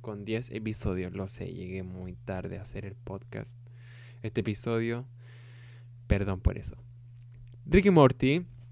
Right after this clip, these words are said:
fue una de las series de animación para adultos que ha logrado capturar una gran, una gran cantidad de fanáticos en todo el mundo,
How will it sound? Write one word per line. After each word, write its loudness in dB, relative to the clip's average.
fue 2
una 8
de 8
las 6
series 4
de 0
animación 4
para 8
adultos 4
que 2
ha 6
logrado 4
capturar 0
una 2
gran, 4
una -4
gran 8
cantidad 4
de 4
fanáticos 2
en 2
todo 8
el 6
mundo, -2